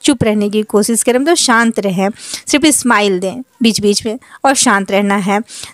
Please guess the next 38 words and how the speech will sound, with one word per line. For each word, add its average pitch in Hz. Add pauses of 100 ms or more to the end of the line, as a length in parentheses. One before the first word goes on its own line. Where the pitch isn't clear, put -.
(100)
तर्क 269
में 277
आपको 247
नहीं 226
पड़ना 202
है। 202 (100)
ऐसा 302
कहा 294
जाता 294
है 294
कि 269
कान 262
बहरा, 247
आँख 254
गहरा 220
कर 202
लेना 208
है। 226 (320)
अगर 269
आपके 277
मायके 262
के 269
बारे 240
में 240
भी 262
ताना 220
मारा 196
जा 202
रहा 214
है, 233
तो 330
ताने 247
को 285
मुस्कुरा 247
के 262
सह 214
जाना 202
है, 240